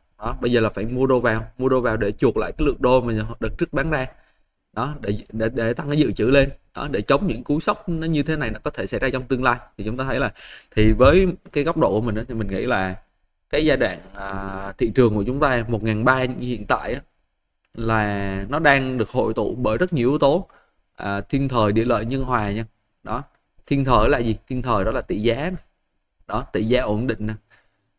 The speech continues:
các cái gọi là hoạt động bơm tiền nè, rồi thiên thời là ngân hàng Trung Quốc cũng gọi là, à, xoay chiều, xoay trục chính sách nè, rồi chúng ta thấy là Fed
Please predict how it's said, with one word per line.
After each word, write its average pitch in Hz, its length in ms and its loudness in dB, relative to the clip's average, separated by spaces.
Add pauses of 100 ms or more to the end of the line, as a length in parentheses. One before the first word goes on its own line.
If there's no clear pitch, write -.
(160)
các 151 220 0
cái 165 160 4
gọi 98 140 0
là 104 80 0
hoạt 117 160 -4
động 110 180 -4
bơm 123 220 2
tiền 107 260 0
nè, 107 80 -6 (360)
rồi 104 120 -2
thiên 123 240 -4
thời 110 200 0
là 101 60 -4
ngân 113 200 -2
hàng 104 480 -4 (240)
Trung 135 200 2
Quốc 202 100 4 (160)
cũng 107 280 -2
gọi 98 160 -4
là, 98 280 -4 (360)
à, 92 280 -4 (340)
xoay 135 200 0
chiều, 107 440 2
xoay 135 160 -4
trục - 180 -4
chính 135 160 -6
sách 190 180 -4
nè, 131 100 -2 (640)
rồi 110 220 2
chúng 117 100 -4
ta 127 60 -6
thấy 131 140 0
là 156 100 0
Fed 208 280 0